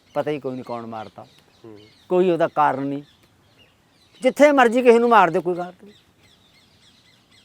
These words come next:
Speaker 1: ਐਨਕਾਊਂਟਰ ਝੂਠਾ।
Speaker 2: ਹੂੰ।
Speaker 1: ਔਰ ਹੁੰਦੇ ਰਹੇ ਆ, ਔਰ ਇੱਕ ਦੋ ਤਿੰਨ ਨਹੀਂ, ਹਜ਼ਾਰਾਂ 'ਚ। ਤੇ ਪੰਜਾਬ 'ਚ ਵੀ ਐਨਕਾਊਂਟਰ ਹੋਏ ਆ।
Speaker 2: ਹੋਏ?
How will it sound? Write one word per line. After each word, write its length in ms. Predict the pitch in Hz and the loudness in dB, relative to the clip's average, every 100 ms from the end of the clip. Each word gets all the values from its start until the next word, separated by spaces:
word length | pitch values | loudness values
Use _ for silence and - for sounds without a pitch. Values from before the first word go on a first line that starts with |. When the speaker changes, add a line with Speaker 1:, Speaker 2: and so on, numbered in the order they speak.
| _ _ | _ _
Speaker 1:
ਐਨਕਾਊਂਟਰ 540 | 190 220 226 220 180 151 | -6 -2 -2 -2 -4 -8
ਝੂਠਾ। 680 | - 180 294 240 - 190 - _ _ _ _ _ _ | -10 -8 -2 -2 0 -2 -2 _ _ _ _ _ _
Speaker 2:
ਹੂੰ। 140 | 117 104 - _ | -20 -20 -20 _
Speaker 1:
ਔਰ 80 | 139 | -6
ਹੁੰਦੇ 320 | 123 139 202 | -4 2 6
ਰਹੇ 180 | 254 269 | 8 8
ਆ, 140 | 226 226 _ _ _ _ - 139 - | 4 0 _ _ _ _ -18 -18 -6
ਔਰ 120 | 180 | -4
ਇੱਕ 260 | 185 170 143 | -2 -6 -6
ਦੋ 180 | 160 165 | -6 -4
ਤਿੰਨ 260 | 170 156 | -6 -8
ਨਹੀਂ, 180 | 185 190 139 135 | -10 -12 -14 -12
ਹਜ਼ਾਰਾਂ 420 | 127 113 120 151 | -10 -8 -10 -12
'ਚ। 140 | - - _ _ _ _ _ _ _ _ _ - | -16 -20 _ _ _ _ _ _ _ _ _ -6
ਤੇ 80 | |
ਪੰਜਾਬ 420 | 185 151 139 123 123 | -6 -4 -4 -4 -6
'ਚ 100 | 165 | -6
ਵੀ 140 | 175 | -6
ਐਨਕਾਊਂਟਰ 400 | 156 151 143 143 | -6 -8 -10 -12
ਹੋਏ 260 | 139 147 151 | -10 -10 -12
ਆ। 60 | 147 _ _ _ _ _ _ _ _ _ _ _ _ 117 | -18 _ _ _ _ _ _ _ _ _ _ _ _ -14
Speaker 2:
ਹੋਏ? 180 | 135 | -14